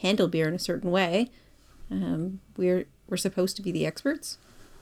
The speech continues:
So that, that relates to everything that we do, especially serving of the beer.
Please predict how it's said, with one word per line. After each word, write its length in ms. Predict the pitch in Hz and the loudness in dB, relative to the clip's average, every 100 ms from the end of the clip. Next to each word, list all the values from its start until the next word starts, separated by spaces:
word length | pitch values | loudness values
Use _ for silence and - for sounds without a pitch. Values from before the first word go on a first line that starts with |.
| - - | -20 -18
So 840 | - 185 180 175 175 175 175 175 190 _ - - _ | 0 4 6 8 8 8 6 4 -2 _ -20 -20 _
that, 540 | 180 170 175 170 170 - - - - - - - | 0 2 4 4 0 -4 -20 -20 -20 -20 -14 -2
that 120 | 165 | 2
relates 240 | 175 160 | 2 2
to 140 | - 185 | -2 0
everything 380 | 185 180 165 | 2 2 2
that 100 | 165 | 0
we 80 | 165 | 0
do, 260 | 160 160 214 | 0 2 2
especially 640 | - - 165 160 156 175 - - _ - - | 0 -4 -2 0 -2 -4 -10 -20 _ -20 -4
serving 420 | 262 233 160 147 - | 2 4 4 2 -4
of 120 | 175 | -4
the 60 | |
beer. 240 | 170 160 | 2 2